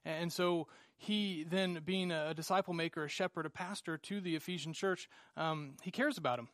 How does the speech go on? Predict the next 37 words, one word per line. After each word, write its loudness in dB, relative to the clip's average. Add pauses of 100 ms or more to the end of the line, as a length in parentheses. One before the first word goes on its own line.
(140)
And -4
he 0
sees 2
that 2
they 2
had 2
some -4
drama 2
going 0
on. -2 (280)
And, -2
and 2
in 4
most 6
of 6 (220)
First, 4
Second, 2
and 0
Third 4
John, 2
well, -8
primarily 6
First -2
and -6
Second 0
John, 2 (200)
you -2
see 2
a 2
common 4
Greco-Roman 4 (280)
uh, 4
style 6
of 4
writing 6
called -2
amplification, -4